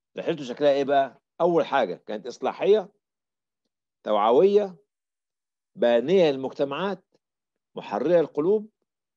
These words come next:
منيرة لسبل الرشاد، ومساوية بين كافة الأفراد. فيها ست خصائص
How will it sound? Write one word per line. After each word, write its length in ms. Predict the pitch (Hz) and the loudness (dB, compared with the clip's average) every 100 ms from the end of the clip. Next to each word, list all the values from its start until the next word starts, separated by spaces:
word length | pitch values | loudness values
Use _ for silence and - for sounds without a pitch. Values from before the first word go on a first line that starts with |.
| _ _ _ - | _ _ _ -10
منيرة 400 | 117 175 180 143 | -2 2 2 2
لسبل 300 | - 156 151 | -2 0 0
الرشاد، 540 | 139 135 190 208 208 _ _ - | 0 -2 -2 -2 -6 _ _ -16
ومساوية 500 | 131 131 139 135 151 | -12 -6 0 4 4
بين 180 | 135 127 | 4 -2
كافة 280 | 139 127 113 | -4 -8 -10
الأفراد. 300 | 95 87 80 | -14 -16 -10
فيها 220 | 147 135 | -4 -2
ست 400 | - 247 - 220 | 0 -2 -2 -6
خصائص 800 | - 208 208 131 80 - - | -4 -4 -2 -2 -6 -16 -20